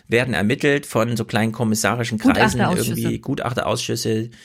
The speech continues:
Speaker 1: die wissen genau, wie groß ein Grundstück ist, weil es ist ja festgeschrieben in Deutschland, man hat ja nicht einfach wie in Brasilien irgendwie ein Stück Land oder so, sondern es steht ja alles fest und man weiß auch, wo das ist und man kennt ungefähr die Mietpreise, die Kaufpreise und keine Ahnung.
Speaker 2: Also alles an Grund und Boden ist in Deutschland erfasst.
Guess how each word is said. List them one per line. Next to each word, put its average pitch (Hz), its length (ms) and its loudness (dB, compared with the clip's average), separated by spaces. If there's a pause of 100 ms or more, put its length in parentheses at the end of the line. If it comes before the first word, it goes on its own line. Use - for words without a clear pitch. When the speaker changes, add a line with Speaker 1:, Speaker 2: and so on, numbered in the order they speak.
(180)
Speaker 1:
die 107 120 -4
wissen 131 240 2
genau, 113 320 4
wie 110 80 -2
groß 117 260 2
ein 117 60 0
Grundstück 110 340 -2
ist, 123 220 0
weil 90 180 0
es - 80 -6
ist 104 160 0
ja 98 140 2
festgeschrieben 120 500 0
in 113 80 -2
Deutschland, 113 340 0
man 104 100 -2
hat 107 40 0
ja 110 80 2
nicht 98 220 0
einfach 101 240 -4
wie 104 80 2
in 98 60 2
Brasilien 104 480 0
irgendwie 107 380 2
ein 104 100 4
Stück - 200 -4
Land 110 260 -2
oder 139 140 2
so, 143 220 0
sondern 98 300 -4 (260)
es - 80 -14
steht 107 160 -2
ja 87 80 2
alles 87 180 -4
fest 151 240 0
und 107 60 0
man 98 100 0
weiß 101 140 0
auch, 101 160 0
wo 107 120 2
das 98 160 0
ist 196 200 0
und 147 80 -2
man 127 100 0
kennt 135 240 -2
ungefähr 120 300 0
die 101 100 -6
Mietpreise, 101 560 0
die 98 80 -8
Kaufpreise 98 540 -8
und - 160 -14
keine - 180 -10
Ahnung. - 80 -2
Speaker 2:
Also 202 160 4
alles 226 380 4
an 220 100 6
Grund 214 240 4
und 208 100 4
Boden 196 240 4
ist 170 120 2
in 185 80 6
Deutschland 170 340 2
erfasst. - 520 -4